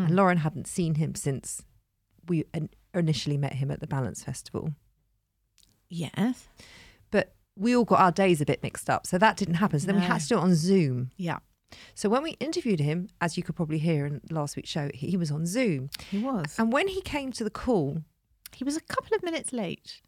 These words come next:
Speaker 2: to the call. We were
Speaker 1: So not what I was gonna say.
Speaker 2: No, I know, but we, so Nicole and I were sitting on the floor of my living room, both the dogs basically on our laps.
Speaker 1: Yeah.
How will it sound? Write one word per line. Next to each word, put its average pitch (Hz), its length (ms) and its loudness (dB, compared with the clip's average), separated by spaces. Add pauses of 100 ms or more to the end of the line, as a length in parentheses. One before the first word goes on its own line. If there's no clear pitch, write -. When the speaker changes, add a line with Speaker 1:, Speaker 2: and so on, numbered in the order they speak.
Speaker 2:
to 185 100 -14
the - 80 -18
call. 165 380 -10 (240)
We 220 160 -4
were 208 120 -2
Speaker 1:
So 220 440 -4
not 392 180 -4
what 254 160 0
I 226 60 -4
was 220 180 -10
gonna 185 240 -2
say. 165 220 -2
Speaker 2:
No, 415 140 4
I 427 100 2
know, 254 240 4
but 247 220 -6
we, 370 280 0
so - 160 -4
Nicole 349 340 -2
and 330 100 0
I 254 100 4
were 269 80 -2
sitting 220 320 -4
on 208 80 2
the 220 40 0 (120)
floor 170 240 2
of 180 80 -6
my 185 280 -4
living 151 320 -6
room, 156 240 -2 (540)
both 214 320 4
the 208 80 2
dogs 165 560 2 (220)
basically 151 480 -2
on 131 100 -4
our 104 140 -4
laps. - 440 -4
Speaker 1:
Yeah. 151 260 -2